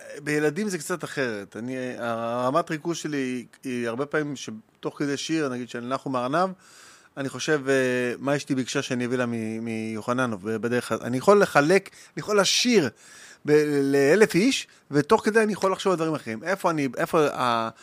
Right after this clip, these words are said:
הדברים המצחיקים, שנגיד אני מעלה ילד לבמה, ואז אני מדבר איתו, לפעמים יש לו תשובות מצחיקות, לפעמים אני שואל אותו איך אתה, אה, כל מיני שאלות, ואז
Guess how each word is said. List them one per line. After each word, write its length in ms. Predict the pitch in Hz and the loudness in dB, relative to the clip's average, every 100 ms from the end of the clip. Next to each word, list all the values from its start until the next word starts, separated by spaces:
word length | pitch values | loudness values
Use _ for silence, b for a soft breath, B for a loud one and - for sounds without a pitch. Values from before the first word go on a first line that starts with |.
| b b | b b
הדברים 320 | 120 123 131 139 | -4 -2 0 -2
המצחיקים, 480 | 131 - 117 233 | -2 -6 -6 -6
שנגיד 320 | 220 135 139 131 | -4 -4 -2 -2
אני 140 | 123 | -2
מעלה 220 | 120 123 | 0 2
ילד 200 | 123 123 | 2 2
לבמה, 360 | 113 107 104 98 - b b b - | 0 -4 -6 -8 -12 b b b -4
ואז 180 | 120 127 | -2 -2
אני 80 | |
מדבר 340 | 127 127 131 127 | 0 2 2 2
איתו, 140 | 117 | 0
לפעמים 260 | 107 117 120 | -4 -4 -4
יש 140 | 117 | -6
לו 40 | 120 | -6
תשובות 340 | - 117 120 | -4 -4 -2
מצחיקות, 580 | 120 - 110 - 117 107 | -4 -6 -8 -2 -2 -2
לפעמים 260 | - 117 | -6 -6
אני 100 | 117 | -6
שואל 160 | 113 113 | -6 -4
אותו 160 | 113 123 | -2 -4
איך 120 | - | -4
אתה, 100 | 120 - B B B B | -12 -12 B B B B
אה, 280 | 127 123 120 113 | -2 0 0 0
כל 100 | 135 | 0
מיני 160 | 131 | 0
שאלות, 560 | - 127 139 214 214 165 | 0 0 4 6 6 6
ואז 420 | 139 151 151 139 | 4 6 4 2